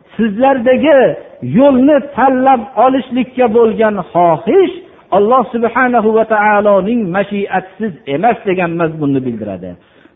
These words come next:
Sizlarning xohlayotgan sifatinglar Alloh sizlarning ana shunday bo'lishinglarni xohlashligining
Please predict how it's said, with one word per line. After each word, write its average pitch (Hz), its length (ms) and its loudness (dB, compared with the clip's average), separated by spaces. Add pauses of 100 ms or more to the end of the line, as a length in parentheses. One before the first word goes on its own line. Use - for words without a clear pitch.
Sizlarning 262 760 2
xohlayotgan 240 960 0
sifatinglar 214 720 0 (360)
Alloh 247 460 2
sizlarning 262 720 0
ana 262 260 0
shunday 294 580 2 (300)
bo'lishinglarni 233 840 0
xohlashligining 185 960 -2